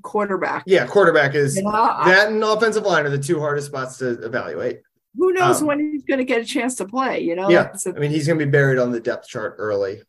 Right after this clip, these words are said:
Speaker 2: as-,
Speaker 1: He
Speaker 2: assuming
Speaker 1: will.
Speaker 2: all these kids stick around at Miami. Uh, most likely to become a fan favorite. Uh, I got two guys. I always go with the local guys here. Uh, Rueben Bain
Speaker 1: Rueben
Speaker 2: and,
Speaker 1: Bain.
Speaker 2: and Nathaniel Joseph. Two local guys. Ni-, uh, Nathaniel Ray Ray,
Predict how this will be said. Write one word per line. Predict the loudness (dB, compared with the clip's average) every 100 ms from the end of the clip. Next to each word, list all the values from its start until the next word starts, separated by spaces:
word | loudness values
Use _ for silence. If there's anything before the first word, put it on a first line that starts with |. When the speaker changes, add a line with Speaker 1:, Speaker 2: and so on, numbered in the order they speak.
| -14
Speaker 2:
as-, | -12 -14 _
Speaker 1:
He | -10
Speaker 2:
assuming | -4 -2 -2
Speaker 1:
will. | -4 -4
Speaker 2:
all | -4
these | -2 -6
kids | -10 -10
stick | -10 -8
around | -6 -6
at | -6
Miami. | -4 -4 -4 -4 -8 _ _
Uh, | 2 4 6
most | 6
likely | 4 2
to | 2
become | 2 0
a |
fan | 2 2 2
favorite. | 2 2 0 -4 -6
Uh, | -4 -2
I | 0
got | 0 -2
two | -2
guys. | 0 0 0 -4 -10 -6
I | -2
always | -2 -2
go | -6
with | -6
the | -8
local | -8 -10
guys | -10 -10 -8
here. | -8 -8 -12 -10
Uh, | -6 2
Rueben | 4 4 2
Bain | 0 0 -4 -8 -10
Speaker 1:
Rueben | -6 -4 -2 -4
Speaker 2:
and, | -6
Speaker 1:
Bain. | -12 -12 -12 -16 -6
Speaker 2:
and | -2 0
Nathaniel | 0 -2 -2 -4
Joseph. | -4 -6 -6 -10 -10
Two | -2 2
local | 4 2 0
guys. | 0 2 0 -2 -8 -18 _ _ _ _ -2
Ni-, | 0 0 -4 _
uh, | -6 -4 -4 -6
Nathaniel | -8 0 2 2 2 2
Ray | 2 2
Ray, | 2 2 -2 -4